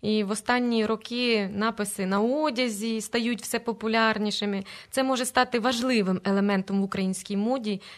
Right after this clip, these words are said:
і на міжнародній арені. Тому що саме такі елементи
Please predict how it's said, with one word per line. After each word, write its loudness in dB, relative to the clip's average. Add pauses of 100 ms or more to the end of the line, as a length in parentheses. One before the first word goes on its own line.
(100)
і 0
на 2
міжнародній 0
арені. -6 (260)
Тому 0
що -2
саме 2
такі -2
елементи 2